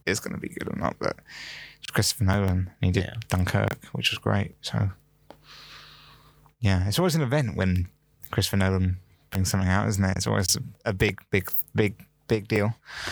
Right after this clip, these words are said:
Speaker 1: But, um, thank you for, uh, lis-, uh, thank you for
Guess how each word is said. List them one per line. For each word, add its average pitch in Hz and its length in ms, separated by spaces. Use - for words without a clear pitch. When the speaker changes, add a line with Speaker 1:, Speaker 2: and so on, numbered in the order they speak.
Speaker 1:
But, 139 340
um, 143 300
thank 170 220
you 110 160
for, 104 480
uh, 104 300
lis-, 120 360
uh, 110 260
thank 117 280
you 107 120
for 98 380